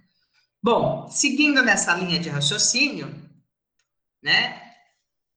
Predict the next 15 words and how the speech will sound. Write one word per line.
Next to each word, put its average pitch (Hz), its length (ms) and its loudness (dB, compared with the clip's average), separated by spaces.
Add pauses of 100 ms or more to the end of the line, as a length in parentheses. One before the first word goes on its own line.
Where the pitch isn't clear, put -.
(480)
Moral 247 460 2
da 254 80 0
história, - 480 -4 (200)
né? 220 340 -4 (500)
Onde 285 520 2
aparece 220 1000 0
o - 60 -14
sars, - 800 0
o 185 100 -14
mers 165 800 -2
e 190 100 -14
o 185 80 -12
sars 190 300 -8
dois, - 540 -12
né? 190 500 -2